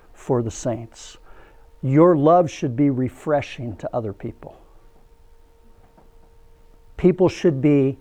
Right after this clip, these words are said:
refreshed, filled with joy because of you and the service that you offer and the way that you live your life and the encouragement that you are and the way that you love other people. And that's who Philemon was.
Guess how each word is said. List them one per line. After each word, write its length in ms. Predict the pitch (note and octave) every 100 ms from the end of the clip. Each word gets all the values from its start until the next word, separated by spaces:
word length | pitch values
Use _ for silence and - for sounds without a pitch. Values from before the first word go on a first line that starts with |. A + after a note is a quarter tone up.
| _ _ -
refreshed, 840 | B2+ A2+ - - F3 C3 A2+ - -
filled 400 | - E3+ E3+ C#3+
with 220 | C3+ -
joy 420 | - D3+ C3 A#2+ A2
because 460 | C3 - C3+ A2+
of 360 | B2 G#2+ - _ -
you 560 | C3 B2 A#3 B3 - - - - _ - - - - - -
and 260 | D3+ D3 C3+
the 80 | B2+
service 600 | - F#3 F#3 D#3+ D3 -
that 200 | D3 D#3
you 180 | C#3 C#3
offer 460 | A#2+ A2+ - G2+ -
and 200 | B2+ B2+
the 40 |
way 320 | B2 B2 C#3+ D3+
that 140 | D#3+
you 200 | C3+ C3+
live 260 | C3+ C#3+ A#2+
your 120 | B2
life 400 | B2 B2 A#2 -
and 180 | C#3+ C3
the 80 | C3+
encouragement 760 | B2+ - F3+ F#3 E3 D3+ B2+ -
that 120 | -
you 200 | C#3 C3
are 280 | A#2 A2+ B2+
and 120 | A#2
the 40 |
way 260 | A2+ C3+ D3
that 180 | C3+ -
you 160 | C3+ B2
love 340 | A#2+ A#2 G#2 -
other 220 | A2 A#2
people. 440 | - G3 - G#2
And 100 | A#2+ C3
that's 240 | F3+ -
who 160 | D#3+ C#3
Philemon 720 | C#3+ C3 C3 B2 A#2 A2+ B2 _
was. 500 | D3 A2+ G2 - -